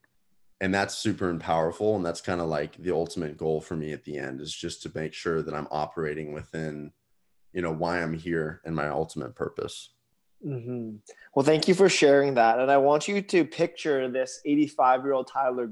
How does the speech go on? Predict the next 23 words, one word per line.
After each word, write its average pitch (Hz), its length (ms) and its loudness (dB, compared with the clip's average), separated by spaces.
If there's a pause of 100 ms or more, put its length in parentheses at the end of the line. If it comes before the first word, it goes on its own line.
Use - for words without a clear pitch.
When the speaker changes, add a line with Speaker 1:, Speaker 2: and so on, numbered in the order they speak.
Speaker 2:
Gerdes 120 380 -4
in 127 80 -12
your 117 140 -8
mind 117 320 -6
right 117 200 0
now, 117 340 -10 (360)
someone 160 300 2
that, 156 180 6
who 139 140 2
has 127 180 4
lived 143 420 6
a 131 60 2
balanced 131 640 0
life, 139 480 -8
that 131 160 -8
is 127 400 -12 (340)
still 175 720 -4
in 131 280 -10
what, 131 240 -4
good 170 160 2
health, 135 580 0
with 135 200 -10
a 123 100 -8